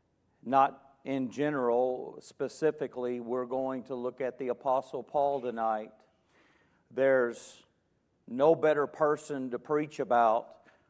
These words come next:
or for us to share than Jesus. Yet throughout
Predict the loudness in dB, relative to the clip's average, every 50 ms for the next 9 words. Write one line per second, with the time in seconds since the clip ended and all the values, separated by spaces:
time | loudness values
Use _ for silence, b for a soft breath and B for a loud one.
0 | b b b b 0 0 2 2 2 4 4 4 2 -2 -12 -14 -14 -10 -2 0
1 | 2 2 2 2 0 -4 -6 -8 -8 -6 -6 -4 -4 -6 -6 -8 -10 -10 -10 -14
2 | -20 -20 -20 -20 -20 _ _ _ b b b b b b b b b b b b
3 | _ -2 2 4 4 4 4 0 -6 -2 0 4 6 8 10 10 10 8 6 4
4 | -4